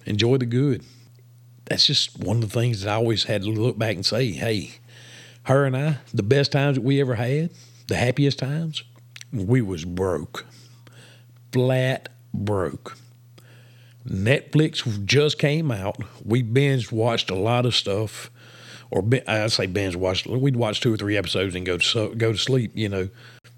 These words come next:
we was flat broke. I remember the time that I call it the baloney blowout. She wanted to go on a cruise. I wasn't going, but I told her I'd help her make it happen.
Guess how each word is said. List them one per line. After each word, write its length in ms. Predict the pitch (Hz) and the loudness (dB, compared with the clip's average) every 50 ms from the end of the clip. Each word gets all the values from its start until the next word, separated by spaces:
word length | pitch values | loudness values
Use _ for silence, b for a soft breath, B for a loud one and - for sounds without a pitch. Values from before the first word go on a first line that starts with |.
| - - - - - - - - - - - - - - | -20 -20 -20 -20 -20 -20 -20 -20 -20 -20 -20 -20 -12 -6
we 180 | - - - | 0 2 2
was 140 | 143 131 - | 2 2 0
flat 320 | - 120 117 123 104 - 120 | 0 0 0 0 0 0 0
broke. 240 | 123 117 107 - | 0 0 0 0
I 80 | 101 120 | 0 0
remember 320 | 127 123 127 120 110 107 | 2 2 2 0 0 -2
the 80 | 104 95 | -4 -4
time 380 | - 123 110 110 110 110 107 104 | -2 -2 0 0 0 -2 0 0
that 100 | 98 107 | 0 0
I 40 | |
call 240 | 117 - 117 110 110 | 0 2 2 2 2
it 80 | 98 - | 0 -2
the 60 | 107 | -2
baloney 380 | 101 101 104 110 107 101 95 92 | -2 0 0 0 0 0 -2 0
blowout. 480 | 107 110 113 101 90 85 82 82 - - - - - - - b b b b b b b - - - - - | 0 0 0 0 0 -2 -4 -4 -6 -12 -20 -20 -20 -20 -20 b b b b b b b -20 -20 -20 -8 -4
She 140 | - - 123 | -2 0 2
wanted 220 | 120 120 117 107 | 2 2 0 0
to 60 | 98 104 | 0 0
go 180 | 120 113 113 | 0 2 0
on 60 | 107 | -2
a 60 | 101 92 | -4 -2
cruise. 640 | - 135 135 135 127 120 113 113 110 107 - - - - - - - - - B B B B B B B B B B B B - | 0 2 4 4 4 2 2 0 -2 -4 -4 -8 -14 -16 -20 -20 -20 -20 -20 B B B B B B B B B B B B 0
I 80 | 104 | 2
wasn't 320 | 117 113 113 98 - 85 90 | 2 2 2 0 0 0 0
going, 360 | 113 113 95 80 78 65 - b b b b b b b b - - b b b b b b b b b b b | 0 0 0 -2 -6 -10 -14 b b b b b b b b -20 -20 b b b b b b b b b b b
but 160 | 101 104 104 | -2 0 0
I 80 | 101 104 | 0 2
told 240 | - 123 120 123 113 | 2 2 2 4 4
her 100 | 117 113 | 2 2
I'd 120 | 110 104 | 2 2
help 140 | 110 113 95 | 0 0 0
her 80 | 95 | -2
make 200 | 95 101 104 87 | -2 -2 -2 -2
it 80 | 82 78 | -2 0
happen. 380 | 101 131 139 - - - 92 | 0 0 0 0 -2 -6 -6